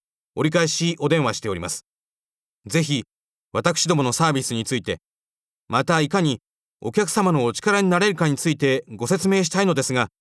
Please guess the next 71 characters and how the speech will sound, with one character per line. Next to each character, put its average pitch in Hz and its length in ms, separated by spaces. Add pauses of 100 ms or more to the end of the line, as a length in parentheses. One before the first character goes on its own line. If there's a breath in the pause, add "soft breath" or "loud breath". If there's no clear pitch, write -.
(380)
今、 135 260 (300)
お 107 100
時 131 80
間 170 160
は 104 80
よ 85 120
ろ 135 60
し 151 120
い 196 80
で 156 80
し 151 80
ょ 98 60
う 82 40
か？ - 140 (1120)
あ 151 320
あ、 110 60
い 123 80
い - 20
よ、 107 180 (140)
ど 104 140
う 87 40
ぞ。 123 200 (1300)
フ 113 60
ラ 170 100
ン 190 80
ク 156 80
リ 135 60
ン 113 80
さ 82 140
ん、 80 40 (760)
ご 80 120
説 196 240
明 190 180
を - 20
始 143 200
め 175 100
る 175 80
前 160 180
に、 98 200 (460)
ま 170 160
ず 151 360
お 120 80
客 208 160
様 220 220
の 170 100
会 160 180
社 170 120
の 160 240 (100)
コ 180 160
ー 190 40
ヒ 202 160
ー - 20
サ 208 140
ー - 20
ビ 175 100
ス 156 140
に 120 40
つ 147 120
い - 80
て 117 180 (400)
お 92 80
聞 - 140
か 175 80
せ 185 100
い 170 60
た 165 80
だ 170 80
け 170 100
ま 165 80
す 160 60
か？ 113 200